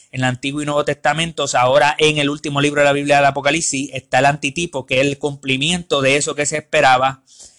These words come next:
Tenemos diferentes, eh, maneras de entender este libro simbólico. Y como hablamos en la edición pas-, pasada,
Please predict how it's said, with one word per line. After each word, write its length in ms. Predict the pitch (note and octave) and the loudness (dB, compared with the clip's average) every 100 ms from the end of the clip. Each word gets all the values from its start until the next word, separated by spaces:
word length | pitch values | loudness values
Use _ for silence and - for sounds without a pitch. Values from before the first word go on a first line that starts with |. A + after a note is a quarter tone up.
| _ _ _ _ _ _ _ _ _ - | _ _ _ _ _ _ _ _ _ -4
Tenemos 460 | E3 E3+ F#3 G3+ G3+ _ _ _ _ _ _ _ _ _ _ - | -2 0 0 0 -2 _ _ _ _ _ _ _ _ _ _ -10
diferentes, 1400 | D3+ F3 - F3 E3+ F#3 A3 A3+ - G3+ F#3 - - _ _ _ _ _ _ _ | -2 0 0 0 4 4 2 -2 0 0 0 -4 -8 _ _ _ _ _ _ _
eh, 760 | - D#3+ D#3 D3 C#3+ C3 C3 _ - | 0 2 4 4 4 2 -4 _ -12
maneras 1200 | C#3+ D#3 D#3 F3 G3+ E3+ C3+ C3 - - _ _ _ _ _ _ | -6 -2 0 2 2 6 4 4 -2 -8 _ _ _ _ _ _
de 220 | C#3 D#3+ | -4 -2
entender 1080 | E3 D#3+ D#3+ D#3 D3+ D#3 G3 F#3 D3+ C#3+ - _ _ _ _ | -2 0 0 0 0 2 4 4 2 0 -14 _ _ _ _
este 380 | D#3+ E3 - F#3+ | -2 0 0 2
libro 320 | F#3 F#3 F3+ | 2 0 -4
simbólico. 1040 | - F3+ E3 D3+ E3 F3+ D#3+ B2+ A#2+ A2 _ - _ _ _ _ _ _ _ _ _ _ - _ _ _ _ - | -4 -4 -4 0 2 2 2 -2 -10 -10 _ -20 _ _ _ _ _ _ _ _ _ _ -20 _ _ _ _ -10
Y 100 | C#3 | -6
como 220 | - C#3+ | -2 0
hablamos 260 | C3+ C#3 E3 | 2 2 4
en 60 | |
la 100 | F3 | 4
edición 240 | F3+ F3+ F#3 | 4 0 -4
pas-, 460 | F#3 F#3 F3 E3+ | 2 2 2 -2
pasada, 500 | - D#3+ G3 G3+ D#3+ | 0 2 2 2 0